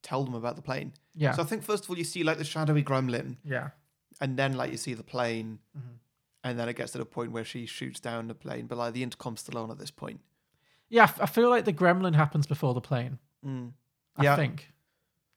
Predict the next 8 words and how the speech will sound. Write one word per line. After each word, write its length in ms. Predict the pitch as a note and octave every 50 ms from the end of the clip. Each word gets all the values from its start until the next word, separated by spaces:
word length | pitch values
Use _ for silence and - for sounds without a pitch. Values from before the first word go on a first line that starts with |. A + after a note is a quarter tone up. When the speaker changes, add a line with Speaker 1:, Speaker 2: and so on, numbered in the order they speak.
| _ _ _ _ _ _ _ _ _ _ _ _ -
Speaker 2:
'Cause 140 | - G3+ E3
she, 240 | - - A3 G#3 F#3
sh-, 140 | D#3 - - -
the 100 | G3+ G#3
gremlin 500 | D#3 A3 B3 C4 C4+ C4+ B3+ G#3+ F3 D3+ - _ -
attacks 440 | - D3 - - G3 D3+ D3+ - -
the 80 | D#3+
turret 420 | C#3+ - - C#3 B2+ B2 C#3 E3